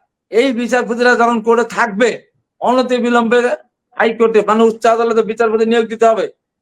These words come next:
যারা অপকর্মসার দোষী, আমাকে যে শাস্তি দিয়েছিলেন জসিম, সিএমএম জসিম, উনি আমাদেরকে বিনা কারণে শাস্তি দিয়েছে, পনেরো থেকে চার বছরের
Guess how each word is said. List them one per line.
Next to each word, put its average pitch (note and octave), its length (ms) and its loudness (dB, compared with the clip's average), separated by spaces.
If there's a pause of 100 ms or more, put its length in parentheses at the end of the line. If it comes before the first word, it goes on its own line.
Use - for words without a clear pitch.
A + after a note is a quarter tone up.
যারা G#3+ 240 2
অপকর্মসার A#3 640 2
দোষী, A#3 320 2 (320)
আমাকে C4 360 0
যে B3 120 0
শাস্তি B3 340 -4
দিয়েছিলেন A3+ 440 -2 (360)
জসিম, B3+ 440 0 (260)
সিএমএম B3+ 460 0
জসিম, A3+ 440 0 (460)
উনি A3+ 180 4
আমাদেরকে A#3+ 420 0
বিনা C4 280 2
কারণে B3+ 220 0
শাস্তি - 280 -12
দিয়েছে, A3+ 260 -6
পনেরো A3 300 -4
থেকে G#3 260 -8
চার G#3+ 200 -2
বছরের G#3+ 320 -2